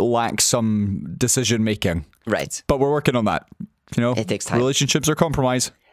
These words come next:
Speaker 2: That's the way.
Speaker 1: He's very patient with me,
Speaker 2: Uh-huh.
Speaker 1: and I, I make decisions.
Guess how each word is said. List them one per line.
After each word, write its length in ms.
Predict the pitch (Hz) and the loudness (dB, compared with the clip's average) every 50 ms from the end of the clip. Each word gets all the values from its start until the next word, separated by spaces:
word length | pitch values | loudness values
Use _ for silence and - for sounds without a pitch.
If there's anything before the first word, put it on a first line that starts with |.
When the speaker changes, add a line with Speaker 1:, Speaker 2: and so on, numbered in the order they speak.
| _ _ - | _ _ -6
Speaker 2:
That's 240 | - 73 82 - - | -4 -4 -4 -2 -2
the 100 | - 123 | -2 0
way. 360 | 131 135 123 101 90 90 95 _ _ _ _ _ _ - | 0 0 -2 -2 -4 -6 -10 _ _ _ _ _ _ -4
Speaker 1:
He's 240 | - 139 147 143 139 | -2 -2 0 2 2
very 220 | 160 170 165 151 | 0 0 0 0
patient 340 | - 165 156 147 - 151 139 | 0 0 0 0 0 0 0
with 100 | 139 - | 0 0
me, 360 | 143 147 135 113 110 110 104 - - | 0 0 0 0 0 -2 -2 -4 -6
Speaker 2:
Uh-huh. 180 | 101 87 90 117 | -6 -2 0 0
Speaker 1:
and 460 | 110 104 104 104 104 104 101 - - - - | 0 2 2 0 0 0 0 -2 -4 -2 0
I, 500 | - 117 113 113 113 110 110 110 110 104 - _ _ _ - _ _ - | 0 0 0 0 0 0 0 0 -2 -4 -6 _ _ _ -20 _ _ -2
I 240 | 120 117 117 117 117 | 0 0 0 0 0
make 280 | 110 113 113 110 - - | 0 0 0 -2 -2 -2
decisions. 640 | 123 113 117 113 101 104 101 95 87 - - - | -2 0 0 0 0 0 0 0 0 -2 -4 -6